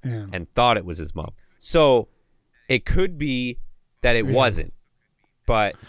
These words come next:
Speaker 2: it
Speaker 1: Well,
Speaker 2: also could be that it is. So it's way grosser
Speaker 1: Yeah.
Speaker 2: that you think it is than not. But because it's not fully explained and it's shapeshifted
Speaker 1: Yeah.
Speaker 2: and was a dude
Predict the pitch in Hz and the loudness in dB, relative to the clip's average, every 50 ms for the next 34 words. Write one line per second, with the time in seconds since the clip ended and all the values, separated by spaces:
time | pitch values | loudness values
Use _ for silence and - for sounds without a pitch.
0 | - - - 113 110 117 135 135 - - 127 - - 117 101 92 104 101 95 90 | -18 -6 -2 2 4 4 4 4 2 -2 -4 -2 -2 -4 -4 -2 -2 -2 -2 -2
1 | - - 95 85 82 80 82 90 76 - - - - - - - - - 139 117 | 0 0 2 2 2 0 -2 -2 -4 -4 -10 -16 -16 -16 -12 -6 0 2 4 6
2 | 104 101 98 92 90 85 - - - _ _ _ _ _ _ _ 131 123 - - | 6 6 6 4 2 0 -2 -8 -20 _ _ _ _ _ _ _ -6 -4 -4 -2
3 | 120 131 143 160 170 160 135 117 107 123 131 135 139 - 135 139 107 101 101 101 | 2 4 4 4 4 2 0 0 2 2 4 4 4 2 2 2 2 0 -2 -4
4 | 98 - _ _ 98 90 101 98 95 - - 101 95 90 85 - - 92 85 - | -8 -14 _ _ -6 0 2 2 2 0 -2 -4 -4 -4 0 0 0 0 0 -4
5 | 80 82 110 101 80 80 82 87 - - - - _ _ _ _ _ _ _ _ | 0 2 2 2 2 0 -4 -4 -6 -6 -8 -10 _ _ _ _ _ _ _ _
6 | _ _ - 107 110 101 98 92 90 87 82 - _ _ _ 107 101 107 110 95 | _ _ 0 0 2 2 2 -2 -6 -10 -12 -16 _ _ _ -4 -2 0 0 0
7 | 76 78 _ _ _ - 120 110 104 - _ _ _ _ _ _ _ - 120 117 | 0 -4 _ _ _ -2 -2 -2 -2 -6 _ _ _ _ _ _ _ -6 -6 -2
8 | - - 151 143 143 147 120 - 135 123 117 110 - - 123 113 110 104 92 - | 0 0 0 0 -2 -6 -6 -4 -2 -2 -2 -2 -2 -2 0 2 2 0 0 -2
9 | - - - 139 147 156 143 113 104 107 117 117 - - - - _ _ _ _ | -2 0 2 2 2 2 0 -2 -4 -6 -10 -14 -18 -20 -20 -20 _ _ _ _
10 | _ 123 123 139 147 131 123 117 107 90 - - - - - - 131 139 151 - | _ 0 2 2 2 0 0 -4 -6 -6 -6 -8 -6 -6 -2 0 0 0 0 -2
11 | - - - 147 139 127 117 110 107 - - - 123 131 135 131 123 113 104 107 | -4 -2 0 0 0 2 0 -2 -2 -4 -2 -2 -2 0 0 0 -2 -2 -2 -4
12 | 87 82 87 135 196 190 147 123 120 117 113 113 | -6 -2 0 0 2 2 0 0 0 -2 -4 -6